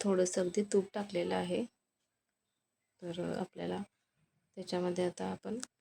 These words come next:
चारोळे टाकणार आहोत. तर करंजीमध्ये चारोळे खूप सुंदर लागतात, दाताखाली छान असे चारोळे आले ना,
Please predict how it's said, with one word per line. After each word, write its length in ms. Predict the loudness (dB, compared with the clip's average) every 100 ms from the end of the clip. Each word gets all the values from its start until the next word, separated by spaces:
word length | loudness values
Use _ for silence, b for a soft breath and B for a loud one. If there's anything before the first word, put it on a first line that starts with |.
| _ _ _
चारोळे 420 | 0 0 2 2 2
टाकणार 420 | 0 -2 -4 -2
आहोत. 280 | 0 -2 -4 -8 _ _ _ _ _ _ -8
तर 240 | -2 0 2
करंजीमध्ये 580 | 4 4 4 2 4 2
चारोळे 400 | 4 6 8 6 6
खूप 220 | -2 2
सुंदर 520 | 6 6 8 6 6
लागतात, 460 | 4 2 -2 -8 -8 -8 _ _ _ _ _
दाताखाली 560 | -2 -2 0 -2 -2 0
छान 260 | 2 4 2
असे 180 | 0 0
चारोळे 380 | 2 4 4
आले 180 | 4 2
ना, 100 | 0